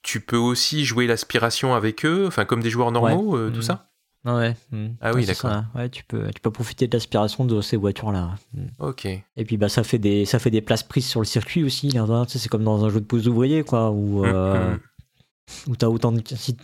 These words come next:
Speaker 2: où t'aurais autant de cases en jouant à deux qu'à, qu'à cinq ou six.
Speaker 1: Ouais, je comprends,
Speaker 2: Bah,
Speaker 1: ouais.
Speaker 2: forcément, tu te doutes bien qu'à deux, t'as plus d'espace, quoi.
Speaker 1: Ouais.
Speaker 2: C'est le même principe.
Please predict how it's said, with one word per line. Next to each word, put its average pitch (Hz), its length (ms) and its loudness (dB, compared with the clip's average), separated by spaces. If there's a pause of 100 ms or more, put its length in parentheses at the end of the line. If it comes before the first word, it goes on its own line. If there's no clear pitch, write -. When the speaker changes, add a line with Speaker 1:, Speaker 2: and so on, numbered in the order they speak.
(140)
Speaker 2:
où 127 100 0
t'aurais 127 220 2
autant 131 200 2
de 127 60 0
cases 135 300 2
en 113 260 4
jouant 117 300 2
à 117 60 2
deux 123 180 2
qu'à, 101 440 2
qu'à 101 160 -2
cinq 117 380 -2
ou 107 140 -2
six. - 420 -4
Speaker 1:
Ouais, 123 140 -2
je - 80 -8
comprends, 107 240 -4
Speaker 2:
Bah, 104 80 2
Speaker 1:
ouais. 92 60 0
Speaker 2:
forcément, 120 580 0
tu 110 120 -4
te 104 60 -4
doutes 107 140 0
bien 123 140 2
qu'à 113 160 0
deux, 127 120 2
t'as 113 120 0
plus 101 180 -6
d'espace, 117 380 -4
quoi. 87 180 -8 (100)
Speaker 1:
Ouais. - 80 -10 (140)
Speaker 2:
C'est - 100 -4
le 98 60 0
même 98 120 0
principe. 127 400 -4